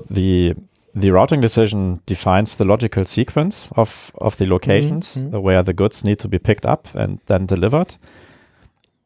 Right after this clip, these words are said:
Speaker 1: But this isn't sufficient because you could start the trip in the morning at eight or in the afternoon or tomorrow or
Speaker 2: Mm-hmm.
Speaker 1: the day after. So there are many, uh, more options, uh, which we refer to the scheduling decisions.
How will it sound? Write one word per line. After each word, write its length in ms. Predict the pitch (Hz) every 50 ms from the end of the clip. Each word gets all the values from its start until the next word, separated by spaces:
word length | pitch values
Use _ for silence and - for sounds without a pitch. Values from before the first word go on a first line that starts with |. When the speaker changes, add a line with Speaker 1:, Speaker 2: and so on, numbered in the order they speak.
| _ _
Speaker 1:
But 380 | - 110 107 - - - - - -
this 180 | 107 110 120
isn't 260 | - 123 117 113 113 -
sufficient 500 | - 110 - - 127 - - 123 123 -
because 680 | 110 - - - 104 104 104 101 - - - - - _ _ _ _ _ _ _ _ _ _ _ _ _
you 100 | - 107
could 200 | 104 - 120 110
start 600 | - - - 110 104 110 107 - - - - - - _ _ -
the 100 | 117 104
trip 320 | - - - 117 - - - - - - _
in 100 | - 98
the 80 | 107 101
morning 340 | 95 98 110 117 123 120 101
at 160 | 90 87 - -
eight 400 | 117 135 143 - - - - - - -
or 460 | - 117 101 95 92 90 90 92 98 101 _ _ _ _ _ -
in 80 | 101 98
the 80 | 101
afternoon 600 | 104 120 135 - - 143 123 120 120 117 117 120
or 180 | - 85 87 85
tomorrow 580 | - 95 92 101 117 127 127 123 123 127 127 123
or 160 | - - -
Speaker 2:
Mm-hmm. 140 | 123 117 123
Speaker 1:
the 60 | 139
day 80 | 90 92
after. 480 | 92 101 120 - - - 135 131 135 - - _ - _ _ _ _ _ _
So 220 | _ - - 104 101
there 180 | 104 104 104
are 80 | 104 101
many, 440 | 98 101 110 117 117 113 113 110 104
uh, 400 | - - - - 104 104 104 87
more 240 | 87 101 127 -
options, 580 | - 101 - - - - 139 185 - - - _ _ _ _ _ _ _ _ _ _ _ _
uh, 160 | - 101 101 98
which 240 | 98 107 - - -
we 140 | 107 113
refer 380 | 113 104 104 - - 104 101 107
to 360 | - - - 110 104 101 101
the 160 | 92 92 90
scheduling 520 | 90 - - - 101 101 120 95 95 90 87
decisions. 640 | 90 87 - - 90 87 82 80 82 - - - -